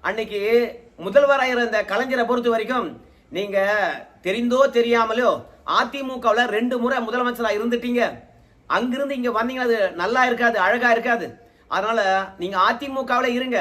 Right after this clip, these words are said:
இந்த பிரச்சனையெல்லாம் தீர்ந்து போயிடும் அப்படின்னு கலைஞர் சொன்னதுனால மீண்டும் ஜெயலலிதா கிட்டேயே இருந்தாராம். துரதிருஷ்டவசமாக மூன்றாவது முறை பன்னீர்செல்வம் அவர்கள் பதவி ஏற்கின்ற போது ஜெயலலிதா அவர்கள் உயிரோடு இல்ல. அதனால தான்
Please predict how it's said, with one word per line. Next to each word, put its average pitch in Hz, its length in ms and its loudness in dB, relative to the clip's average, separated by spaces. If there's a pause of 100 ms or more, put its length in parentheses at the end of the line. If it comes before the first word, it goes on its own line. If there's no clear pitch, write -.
(200)
இந்த 202 140 -2 (100)
பிரச்சனையெல்லாம் 254 600 -4
தீர்ந்து 277 300 -8
போயிடும் 233 360 0
அப்படின்னு 185 300 -4 (160)
கலைஞர் 254 460 -2
சொன்னதுனால 247 460 -2 (600)
மீண்டும் 277 420 -2
ஜெயலலிதா 262 380 2
கிட்டேயே 233 300 0 (100)
இருந்தாராம். 233 460 2 (420)
துரதிருஷ்டவசமாக 254 880 2 (540)
மூன்றாவது 277 540 4
முறை 262 140 0 (120)
பன்னீர்செல்வம் 247 380 -2
அவர்கள் 233 240 -2
பதவி 247 240 -4
ஏற்கின்ற 233 280 -4
போது 240 200 -2 (180)
ஜெயலலிதா 247 340 -2
அவர்கள் 240 300 -4
உயிரோடு 240 320 0
இல்ல. 240 120 0 (680)
அதனால 254 300 2 (160)
தான் 240 200 2